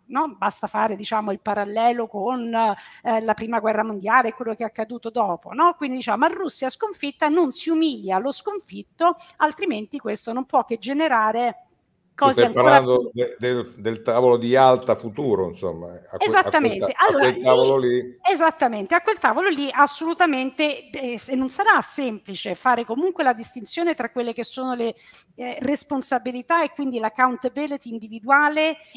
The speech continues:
Speaker 1: e far sì che questo non sfoci in un accountability collettivo, no? Quindi distinzione regime anziché popolo,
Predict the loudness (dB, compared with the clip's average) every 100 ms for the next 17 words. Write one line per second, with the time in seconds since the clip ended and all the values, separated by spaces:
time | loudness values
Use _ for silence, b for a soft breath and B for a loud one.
0 | -10 -2 0 0 -4 -4 -4 -4 -4 -4
1 | -4 -6 -6 -6 -6 -6 -4 -4 -4 -6
2 | -4 -2 -2 -4 -6 -6 -6 -8 -10 -8
3 | -8 -6 -8 -8 -8 -6 -6 -6 -10 -10
4 | -10 -10 -10 -4 -2 -2 -4 -8 -8 -6
5 | -4 -4 -4 B B -6 -6 -6 -10 -4
6 | -4 -4 _ 0 2 0 -4 -4 -6